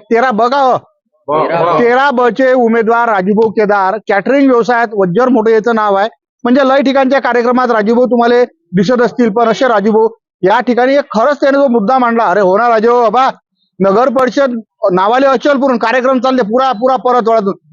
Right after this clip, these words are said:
Speaker 1: गरीब लोक नाही समजत हो, नाही समजत. तर या ठिकाणून कार्यक्रम चालायला पाहिजे असं म्हणणारा एकमेव उमेदवार पुऱ्या अचल-, अचलपुरात मला हा माणूस दिसला, आमचे राजूभाऊ दिसले. याशिवाय या ठिकाणी जे तहसील कार्यालय आहे, या ठिकाणचं जे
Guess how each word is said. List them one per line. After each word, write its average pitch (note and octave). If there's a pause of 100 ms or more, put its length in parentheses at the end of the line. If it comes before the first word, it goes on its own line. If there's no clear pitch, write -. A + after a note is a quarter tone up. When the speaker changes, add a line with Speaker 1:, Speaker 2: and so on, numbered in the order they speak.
(120)
Speaker 1:
गरीब A3
लोक A3
नाही G3
समजत F#3
हो, D#3
नाही E3+
समजत. D#3 (300)
तर G#3
या G3
ठिकाणून B3+ (160)
कार्यक्रम B3
चालायला A#3
पाहिजे A#3
असं G#3
म्हणणारा A#3
एकमेव B3
उमेदवार B3+ (400)
पुऱ्या A3+
अचल-, B3 (160)
अचलपुरात C4
मला A#3+ (120)
हा E3+
माणूस G#3
दिसला, G3+ (260)
आमचे F3
राजूभाऊ F3+
दिसले. E3+
याशिवाय A3+ (380)
या A3
ठिकाणी C4+
जे C4 (140)
तहसील A#3+
कार्यालय B3+
आहे, A3+ (340)
या G#3+
ठिकाणचं A#3+
जे B3+